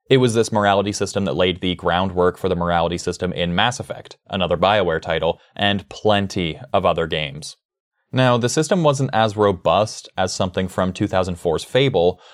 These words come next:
but it was something very similar, and I wouldn't be surprised if Fable was influenced by kotor in that regard, but both games were in development at roughly the same time, so I can't confirm or deny that. However, kotor was released one full year sooner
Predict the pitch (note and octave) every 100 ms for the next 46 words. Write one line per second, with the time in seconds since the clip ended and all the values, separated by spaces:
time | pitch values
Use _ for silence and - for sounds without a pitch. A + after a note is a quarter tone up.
0 | _ A#2 A#2 B2 B2 - D#3 F3 A2 A2
1 | G#2+ G#2+ - F#2+ F2 - - G2 G2 C3
2 | C#3 A2+ A2 G#2+ G2 F#2 - F#2+ F2+ F2
3 | F2 - F#2+ F#2 A2 A2 A2 - _ G#2+
4 | G#2+ - A2 A2+ G#2+ G#2+ G#2+ G#2+ G#2 G#2+
5 | A2+ A#2 - _ - G#2 - - - A2+
6 | C3+ C3+ B2+ B2+ A#2 G#2+ G2+ F#2 F#2 F#2
7 | F#2 - E2 E2+ - F#2+ F2 - E2+ E2+
8 | E2 E2 E2+ - F2 - A2 G#2+ G2+ F2+
9 | - E2 D#2+ E2 E2+ D2+ D#2 D#2 - C2+
10 | - - - _ _ _ _ - C3 C#3+
11 | C3 - B2 B2 A#2 A2 G2+ G2+ G2+ G2+
12 | F#2 F#2 F#2 - - F#2 G2 F2 F#2 F2+
13 | - - C#3+ A#2+ D#2 E2